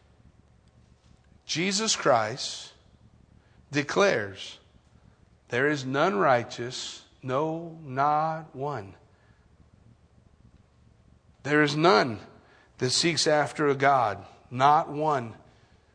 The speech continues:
So John the Baptist tells these guys in verse ten, "Even now the axe is laid to the root of the tree. Therefore, every tree which does not bear good fruit is cut down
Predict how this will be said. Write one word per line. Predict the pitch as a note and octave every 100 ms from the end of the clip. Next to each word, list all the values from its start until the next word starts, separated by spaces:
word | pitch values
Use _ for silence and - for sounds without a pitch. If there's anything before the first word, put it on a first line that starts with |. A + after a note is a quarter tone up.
| -
So | -
John | F3+ G3 A#3
the | A#3
Baptist | G#3+ A#3+ B3 A#3 -
tells | A#3+ C#4 A3+
these | B3
guys | F#3+ G3 F#3+
in | G3
verse | A3+ A#3
ten, | - C4 A3
"Even | C4+ D#4+
now | C#4+ C#4+ E4
the | B3+
axe | G#3+ A#3+ C4+ A3
is | F#3+
laid | A3+ B3 G3+
to | A3+
the | G3+
root | A#3 C4+
of | B3
the | A3
tree. | - C4 D#4+ D4+ E3 - - - -
Therefore, | - B3+ C#4+ C#4+ B3
every | A#3+ B3 D#4+ C#4
tree | - C4+ C#4
which | B3+ -
does | G#3 F3+
not | A3 B3+ A#3+
bear | A#3+ A3+
good | F3 A3+ B3
fruit | G#3 A#3 A#3+
is | G3
cut | - A3 C#4 G#3+
down | F3 D3 E3